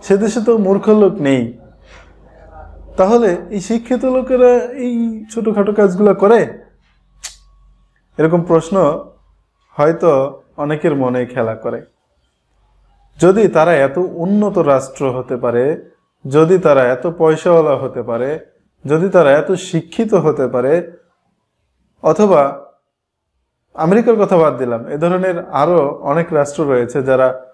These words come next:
শিক্ষার দিক দিয়ে, সম্পদের দিক দিয়ে, ইজ্জতের দিক দিয়ে, সব দিক থেকে উন্নত, তাহলে তাদের দেশে কি ছোট কাজ করার মতো মানুষ নেই? অবশ্যই আছে,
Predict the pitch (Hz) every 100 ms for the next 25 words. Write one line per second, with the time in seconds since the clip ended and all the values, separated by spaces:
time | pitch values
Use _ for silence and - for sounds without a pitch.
0 | _ _ _ - - 160 - 170 147 131
1 | 139 131 127 127 127 147 147 147 147 135
2 | 131 120 131 127 123 123 123 123 123 _
3 | _ _ _ _ _ _ _ _ _ -
4 | 170 151 175 170 156 131 139 123 131 131
5 | - 190 185 196 175 180 175 165 151 139
6 | 113 113 107 _ _ _ _ _ _ -
7 | 175 202 185 - 143 143 196 190 185 214
8 | 139 151 131 143 - _ _ _ _ _
9 | _ - 202 202 202 196 170 170 - 156
10 | 147 143 135 147 131 135 135 160 151 160
11 | _ _ _ - 135 147 180 170 123 -
12 | 139 135